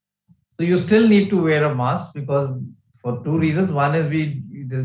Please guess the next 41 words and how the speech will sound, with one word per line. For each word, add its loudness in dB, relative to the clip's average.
doesn't -2
mean -4
that -2
you -6
cannot -2
get -2
infection -6
again. -6
We -6
do -4
see -6
the -2
infection. -8
You -4
may -4
be -6
protected -6
for -12
some -4
time -4
and 0
you 0
may 2
be 4
infectious 0
and -2
giving -4
the -4
virus -4
to -4
others. 0
So -6
wearing 2
a -2
mask -2
is -4
important -2
from -6
your 0
side 0
and -2